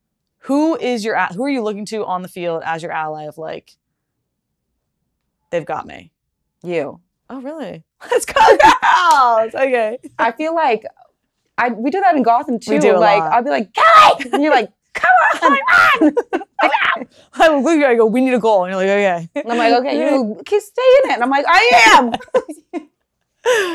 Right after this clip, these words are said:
Speaker 1: Okay, off the field, like, in the downtime, who's your ally?
Speaker 2: Oh,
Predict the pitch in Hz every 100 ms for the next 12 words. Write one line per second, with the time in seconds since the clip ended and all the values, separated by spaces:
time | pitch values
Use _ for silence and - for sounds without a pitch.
0 | 302 294 247 247 208 - - 226 262 254
1 | 254 - 196 175 175 185 180 208 226 220
2 | 202 208 185 190 185 180 180 180 165 160
3 | 190 202 196 190 160 - _ _ 170 170
4 | 170 - - - 175 _ _ _ _ _
5 | _ _ _ _ _ _ _ _ _ _
6 | 339 466